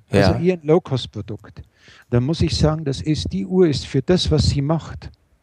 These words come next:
Speaker 1: das, wofür sie gebaut wird, ein perfektes Produkt.
Speaker 2: Ja.
Speaker 1: Also mit, äh, Herzfrequenzmessung am Handgelenk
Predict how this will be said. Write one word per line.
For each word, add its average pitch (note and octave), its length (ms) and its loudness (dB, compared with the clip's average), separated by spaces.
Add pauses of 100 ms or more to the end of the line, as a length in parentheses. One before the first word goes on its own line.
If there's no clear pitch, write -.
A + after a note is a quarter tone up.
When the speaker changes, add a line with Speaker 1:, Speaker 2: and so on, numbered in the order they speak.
(480)
Speaker 1:
das, D3+ 240 0
wofür C#3+ 280 0
sie D3 160 -2
gebaut C3+ 520 0
wird, F#2+ 300 -2 (380)
ein B2 160 -2
perfektes - 560 0
Produkt. - 560 -2 (200)
Speaker 2:
Ja. F#2+ 180 2
Speaker 1:
Also A#2 280 2 (120)
mit, B2 220 -4
äh, A2+ 400 0
Herzfrequenzmessung D3+ 1080 0
am A2+ 200 -4
Handgelenk E3 680 -2